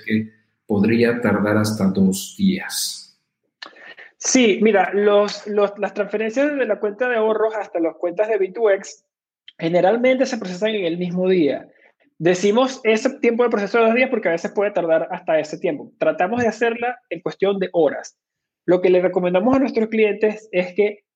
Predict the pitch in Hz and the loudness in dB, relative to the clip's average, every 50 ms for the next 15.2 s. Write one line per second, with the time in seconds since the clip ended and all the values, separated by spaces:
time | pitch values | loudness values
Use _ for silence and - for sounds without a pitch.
0 | _ _ 170 170 190 208 226 240 220 - - _ - 240 220 196 196 196 196 190 | _ _ -4 0 2 2 2 0 -2 -6 -4 _ 2 2 4 4 2 0 0 -2
1 | 175 165 - - 170 156 - 160 156 - - - 196 196 196 196 - 220 220 226 | -6 -8 -4 -6 -4 -4 -4 -4 -6 -4 -4 -2 -2 0 -2 -2 -4 -4 -6 -2
2 | - - 220 208 202 208 202 _ _ _ _ _ _ _ - 156 156 156 151 151 | -2 0 2 2 0 -2 -4 _ _ _ _ _ _ _ 0 2 4 4 4 2
3 | 151 - - - _ _ _ _ _ _ _ _ 185 185 190 196 208 220 233 233 | -2 -6 -14 -20 _ _ _ _ _ _ _ _ -6 -4 -2 0 2 4 4 4
4 | 233 247 247 226 247 226 226 - 233 226 220 208 214 208 202 196 196 202 220 214 | 4 4 4 2 0 0 0 0 0 0 0 0 0 -2 0 2 2 2 2 2
5 | 214 202 202 196 190 - 180 175 175 175 165 165 165 165 _ - 160 160 165 _ | 2 2 0 0 -2 -6 -8 -6 -4 -4 -4 -4 -4 -8 _ -16 -18 -18 -18 _
6 | - 170 165 156 156 - - 160 147 - _ - 170 175 196 220 214 208 202 185 | -8 -8 -8 -8 -8 -12 -16 -18 -18 -12 _ -8 -8 -4 -2 -2 -2 0 0 0
7 | 190 202 208 208 208 202 196 180 180 175 170 170 175 170 208 202 202 202 202 180 | 0 -2 -4 -4 -6 -6 -2 0 0 0 2 0 2 0 0 -2 0 0 2 4
8 | 175 160 156 156 160 147 143 139 139 - - _ _ _ _ _ _ _ _ _ | 4 2 2 2 2 2 2 0 -2 -4 -8 _ _ _ _ _ _ _ _ _
9 | _ _ _ _ - 165 156 151 147 139 135 139 151 - - 165 160 208 214 220 | _ _ _ _ 2 2 4 4 4 2 0 -2 -6 -6 -4 -2 -2 0 0 0
10 | 202 185 190 180 190 214 220 214 220 - 180 196 208 208 202 220 233 214 190 190 | 0 0 0 0 0 0 -2 -2 0 0 2 2 2 0 0 2 2 4 4 2
11 | 196 190 185 165 160 160 - 180 - 208 196 196 208 214 208 190 196 208 196 196 | 2 2 0 0 0 -2 -6 -4 -4 -4 -2 0 0 0 0 0 -2 -4 -6 -6
12 | - _ _ _ _ _ - - - - 202 208 226 233 262 247 220 208 - 190 | -10 _ _ _ _ _ -20 -4 0 0 2 2 0 -2 -2 -2 -2 0 0 2
13 | 185 202 208 214 208 202 202 190 175 170 160 170 185 190 196 196 185 165 165 170 | 2 2 2 0 -2 -2 -2 -2 -2 -4 -4 -4 -2 0 2 2 4 4 2 2
14 | 165 - - 190 185 160 143 151 151 147 143 143 139 139 139 156 170 156 143 135 | 0 -2 0 0 0 2 0 -2 -4 -2 -2 -2 -2 -2 -2 -2 -2 -4 -4 -2
15 | - 143 - - | -2 -2 -2 -4